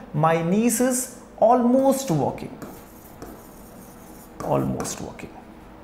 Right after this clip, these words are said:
ठीक है, लास्ट वर्ड है हमारा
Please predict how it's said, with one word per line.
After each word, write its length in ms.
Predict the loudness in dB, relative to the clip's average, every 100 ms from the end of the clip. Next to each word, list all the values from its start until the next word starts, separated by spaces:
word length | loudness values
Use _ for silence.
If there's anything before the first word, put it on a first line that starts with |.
| -20 -20 -20 -20 -20 -20 -20 -20 -20 -20 -20 -20 -20 -20 -20 -20 -20 -20 -20 -14
ठीक 200 | -14 -8
है, 80 | -8 -10 -20 -20 -20 -20 -20 -20 -20 -20 -20 -20 -4 2
लास्ट 360 | 4 4 2
वर्ड 180 | 4 4
है 60 | 4
हमारा 300 | 4 4